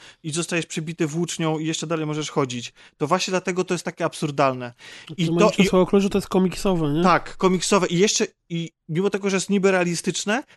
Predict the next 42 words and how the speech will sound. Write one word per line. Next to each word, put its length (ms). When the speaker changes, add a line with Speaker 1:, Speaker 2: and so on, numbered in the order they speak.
Speaker 1:
to 80
jest 160
tak 180
przesadzone, 720
Speaker 2:
Tak 100
jak 100
Speaker 1:
że, 40
Speaker 2:
na 60
przykład, 180
Speaker 1:
że 60
to 60
Speaker 2:
przepraszam, 360
że, 120
że, 140
że 160
ci 120
prze-, 340
tak 120
jak 160
Borderlandsy 720
są 300
przepotwornie 720
brutalną 580
grą, 380
y, 40
tak 200
naprawdę, 360
jak 100
się 100
na 40
tym 140
zastanowisz, 520
ale 180
ta 100
brutalność 440
tam 120
wcale 200
nie 100
razi. 240
To, 100
że, 100
nie 60